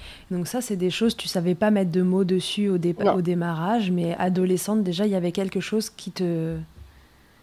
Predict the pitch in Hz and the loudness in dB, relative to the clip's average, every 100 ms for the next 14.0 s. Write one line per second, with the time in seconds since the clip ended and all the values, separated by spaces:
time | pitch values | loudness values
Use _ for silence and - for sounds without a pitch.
0 | _ _ - - 170 _ _ - 196 208 | _ _ -14 -10 -10 _ _ -2 0 2
1 | 202 - 208 190 - - 175 262 220 - | -2 2 2 2 -2 -10 2 6 6 6
2 | 208 240 220 214 262 240 233 196 196 190 | 8 12 10 10 8 8 6 8 8 8
3 | 196 262 220 196 190 190 - 208 214 185 | 8 6 4 6 6 6 8 6 8 6
4 | 196 208 220 202 196 208 190 190 - - | 6 4 4 2 2 2 2 0 -4 -12
5 | _ _ - 170 170 113 - - 185 185 | _ _ 6 8 8 4 2 4 8 8
6 | - 214 196 175 175 180 180 175 180 190 | 4 0 2 4 6 8 8 6 2 -2
7 | 170 156 151 156 - - - - 175 175 | 2 2 2 -2 -12 -20 -10 6 8 10
8 | 170 220 220 - - 175 170 170 175 - | 8 8 8 6 -2 2 4 2 0 -8
9 | - - - - 185 180 180 185 175 175 | -14 -14 -16 -12 0 2 4 6 8 6
10 | - 180 180 196 160 - - - - - | 4 0 0 0 -2 -4 -12 -12 -12 -6
11 | 156 160 - 151 160 175 175 - 175 175 | -6 -6 -4 -2 -2 -4 -6 -8 -4 -2
12 | 180 - 190 - 180 170 165 175 - 175 | -2 0 -2 2 2 4 2 2 2 2
13 | 180 170 175 175 180 175 180 - - | 4 4 4 2 4 4 2 -2 -10